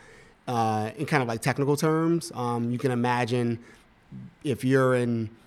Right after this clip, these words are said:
Miami and Cedric's in Atlanta and I'm in New York City, like, we all have to be seeing the same thing,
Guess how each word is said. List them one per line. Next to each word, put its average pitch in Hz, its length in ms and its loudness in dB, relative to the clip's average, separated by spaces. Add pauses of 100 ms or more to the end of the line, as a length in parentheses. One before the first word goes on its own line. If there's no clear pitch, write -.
(100)
Miami 127 760 2
and 101 240 -6
Cedric's 117 420 -6
in 113 80 -6
Atlanta 135 380 -2
and 117 320 -2
I'm 113 180 -2
in 110 160 -2
New 110 80 -2
York 110 200 -6
City, 139 440 2 (380)
like, 113 260 -2 (140)
we 135 140 2
all 135 180 4
have 120 260 0
to 110 80 -8
be 110 320 -2 (300)
seeing 131 400 0
the 113 60 -4
same 127 360 0
thing, 117 480 -2